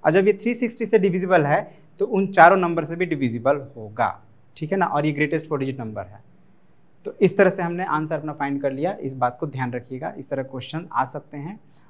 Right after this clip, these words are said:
और बहुत ही conceptual question है, इसको बढ़िया से समझिएगा। अब next question हम लोग देखते हैं एक बार।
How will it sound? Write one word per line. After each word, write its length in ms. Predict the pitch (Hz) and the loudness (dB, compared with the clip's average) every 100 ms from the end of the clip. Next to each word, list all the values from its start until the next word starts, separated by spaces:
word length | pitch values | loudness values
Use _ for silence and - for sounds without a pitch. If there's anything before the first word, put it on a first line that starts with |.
| - | -6
और 100 | 127 | -2
बहुत 240 | 127 156 156 | 2 2 2
ही 40 | |
conceptual 640 | 156 160 156 156 180 180 | 0 -2 -2 -4 2 2
question 460 | 170 175 160 185 170 | 2 -2 -6 -6 -6
है, 220 | 180 214 | -8 -8
इसको 360 | 131 - 196 247 - - - - _ - 139 - - - | -14 -8 -8 -8 -18 -20 -20 -20 _ -18 -18 -18 -20 -2
बढ़िया 220 | 160 180 | 2 4
से 80 | 135 | 2
समझिएगा। 480 | 131 104 110 95 - - - - - - - _ - - - - - - - - - | -4 -8 -12 -18 -20 -20 -20 -20 -20 -20 -20 _ -20 -20 -20 -20 -20 -20 -20 -20 4
अब 200 | 185 190 - | 6 6 2
next 220 | 190 190 | 0 0
question 240 | 175 170 | -4 -4
हम 100 | 156 | -4
लोग 140 | 135 120 | -4 -4
देखते 240 | 113 120 | -8 -10
हैं 80 | 110 | -16
एक 80 | 107 | -14
बार। 160 | - | -16